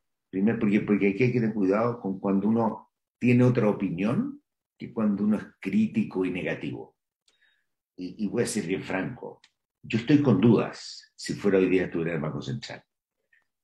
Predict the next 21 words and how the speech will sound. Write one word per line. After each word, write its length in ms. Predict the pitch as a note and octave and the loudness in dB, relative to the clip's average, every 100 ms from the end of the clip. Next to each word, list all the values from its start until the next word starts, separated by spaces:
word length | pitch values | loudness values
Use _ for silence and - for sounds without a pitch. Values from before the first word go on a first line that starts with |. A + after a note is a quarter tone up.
| _ | _
Porque 640 | G#2 G2 F#2+ G#2+ E2+ D2 - _ _ - | 2 2 4 4 4 0 -12 _ _ -4
tiene 180 | D3 F3 | 2 4
que 80 | F#3 | 4
subir 220 | - B2+ | 4 6
la 120 | G2 | 4
tasa, 440 | D2 A#1 - - _ _ _ _ _ - | 2 -6 -8 -14 _ _ _ _ _ 0
todavía 520 | G#2+ G2+ G#2 D3+ D3 | 4 6 6 6 6
tiene 200 | C#3 B2+ | 4 4
que 80 | A#2+ | 2
seguir 320 | A#2+ G#2+ A2 | 0 0 0
subiendo. 640 | F#2+ D#2+ C2 A#1+ - - - | -6 -6 -6 -8 -14 -16 -4
La 140 | G2 | -2
pregunta 540 | G#2 G#2+ B2+ C3+ C3 - | -2 0 0 0 0 -2
tiene 160 | A#2 | 0
un 140 | A#2+ A#2 | -2 -2
poco 240 | A2 A2 | -4 -4
que 80 | G2+ | -2
ver 200 | G#2 - | -4 -4
con 160 | G2 | -6
el 120 | E2+ D#2+ | -6 -8
ritmo. 460 | D#2 - - _ | -8 -10 -16 _